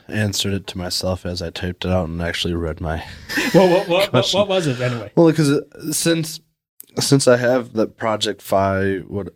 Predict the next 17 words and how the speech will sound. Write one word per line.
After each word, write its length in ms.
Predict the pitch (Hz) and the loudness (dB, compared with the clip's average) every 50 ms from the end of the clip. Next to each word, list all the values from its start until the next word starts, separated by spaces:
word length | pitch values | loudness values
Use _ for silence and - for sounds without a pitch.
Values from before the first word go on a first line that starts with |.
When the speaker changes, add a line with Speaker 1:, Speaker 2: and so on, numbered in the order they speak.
| _ - | _ -2
Speaker 1:
um, 600 | 92 95 95 95 90 87 87 85 82 82 85 - _ _ _ _ _ _ | 0 2 2 2 0 -2 -4 -8 -10 -12 -16 -20 _ _ _ _ _ _
that 160 | 104 107 98 | 2 4 4
has 420 | 95 127 131 131 123 113 - - _ _ _ _ _ _ | 4 4 2 2 0 -2 -6 -10 _ _ _ _ _ _
U 300 | - 95 101 117 123 123 | -6 2 4 6 6 6
S 100 | 117 - | 4 0
Cellular 540 | - - 110 110 113 110 107 101 92 95 - | -2 -2 0 0 2 2 2 2 0 0 -2
as 260 | - 92 92 90 92 | -4 -6 -8 -8 -6
one 220 | 98 95 95 92 95 | -4 -2 -2 -2 -2
of 220 | 92 87 87 87 | -6 -8 -8 -8
the 340 | 92 90 87 87 87 87 - _ _ _ _ _ _ | -6 -6 -4 -6 -6 -8 -12 _ _ _ _ _ _
companies 500 | - 113 110 104 - 101 92 90 85 87 | 0 0 0 0 -4 -6 -6 -6 -6 -6
that 140 | 90 85 87 | -6 -6 -6
it, 160 | 85 - - _ _ _ _ _ _ - | -8 -8 -12 _ _ _ _ _ _ -4
Speaker 2:
Uh-huh. 340 | 104 139 127 117 143 151 151 - _ _ _ - | 0 0 2 2 0 -2 -4 -8 _ _ _ -10
Speaker 1:
for 240 | - - 104 98 92 | 0 2 4 4 4
the 240 | 101 95 - 104 95 | 0 -4 -6 -4 0
service. 560 | - - 113 110 107 92 90 82 - - | 0 2 2 2 0 0 -4 -6 -8 -10